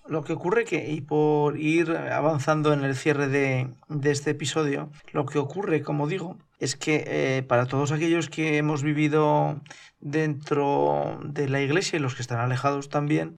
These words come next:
eh, la comunidad, la palabra comunidad como tal la establecemos siempre comunidad religiosa, comunidad de hermanos o hermanas que están, eh, dentro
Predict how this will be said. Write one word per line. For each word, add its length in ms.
eh, 460
la 160
comunidad, 800
la 160
palabra 280
comunidad 440
como 260
tal 200
la 60
establecemos 640
siempre 480
comunidad 520
religiosa, 680
comunidad 640
de 600
hermanos 560
o 40
hermanas 560
que 140
están, 420
eh, 320
dentro 640